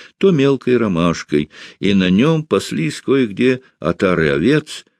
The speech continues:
вдруг передвигаясь с шорохом с одного места на другое. Дорогой я спросил Добрыню: «Почему вы не продаёте пшеницу в Херсонес?» «Пшеницу трудно везти через пороги.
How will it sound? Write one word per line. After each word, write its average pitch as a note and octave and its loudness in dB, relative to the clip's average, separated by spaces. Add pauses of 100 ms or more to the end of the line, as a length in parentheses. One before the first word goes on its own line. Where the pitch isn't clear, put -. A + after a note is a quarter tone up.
(380)
вдруг A2+ 0
передвигаясь F#2 0
с - -16
шорохом G#2+ 0
с - -10
одного F#2 0
места F2+ 0
на F2 -2
другое. - -8 (1500)
Дорогой C#3+ 0
я B2 0
спросил A2+ -4
Добрыню: D2+ -2 (680)
«Почему D2+ -8
вы G#2 -2
не A#2 -2
продаёте D2+ -2
пшеницу D#2+ -6
в F#2 -12
Херсонес?» F#2+ -4 (1700)
«Пшеницу B2+ 0
трудно C#3+ 2
везти B2+ 2
через C3 0
пороги. C3 0